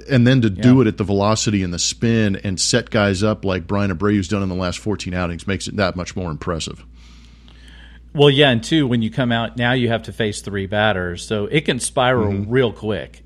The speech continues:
Speaker 2: if you don't
Speaker 1: Yeah,
Speaker 2: get
Speaker 1: truly.
Speaker 2: it right. So, yeah. And since we're talking about pitchers, Framber just had his twenty-third quality start in a row,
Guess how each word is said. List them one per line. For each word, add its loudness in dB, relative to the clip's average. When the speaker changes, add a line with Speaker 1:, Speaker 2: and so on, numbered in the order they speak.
Speaker 2:
if -2
you 0
don't 4
Speaker 1:
Yeah, 4
Speaker 2:
get 2
Speaker 1:
truly. 2
Speaker 2:
it 2
right. 0
So, -2
yeah. 2
And 4
since 0
we're 0
talking -2
about 0
pitchers, -2
Framber 4
just -6
had 0
his -4
twenty-third -2
quality 0
start -4
in -12
a -10
row, -4